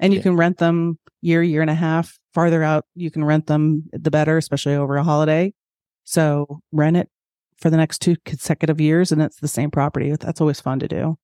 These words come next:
Speaker 2: Yeah. So what are some of the places that, uh, people can do? It se-, seems like all over, but you have some
Speaker 1: Mm-hmm.
Speaker 2: areas you think is particularly good for?
Speaker 1: Yeah. So villas are a good fit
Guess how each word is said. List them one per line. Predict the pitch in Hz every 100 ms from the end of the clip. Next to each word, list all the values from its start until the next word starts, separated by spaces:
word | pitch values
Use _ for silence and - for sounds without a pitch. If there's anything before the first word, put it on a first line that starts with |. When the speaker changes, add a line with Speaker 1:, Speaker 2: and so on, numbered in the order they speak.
| _
Speaker 2:
Yeah. | 131 117 113 110 - _
So | - 143
what | 147 165
are |
some | 190 226 190
of | 139
the | 120 110 104 101
places | - 123 127 - 101 92
that, | 101 98 95 _ -
uh, | 107
people | 107 113 -
can | 101 101
do? | 98 98 95 90 - _ -
It | -
se-, | 110 -
seems | 135 117
like | 104
all | 98 101 104
over, | 107 95 98
but | 95 98 -
you | 104
have | 101 98 98
some | 107 98
Speaker 1:
Mm-hmm. | 107
Speaker 2:
areas | 107 101
you | 101
think | 101 95
is |
particularly | 98 104 107 110 113 120
good | 123 113
for? | 131 139 139 _ -
Speaker 1:
Yeah. | 226 196 _
So | - 180
villas | 220 285 262
are | 185 156
a | 151 147 -
good | 175 180 165
fit | - - 151 165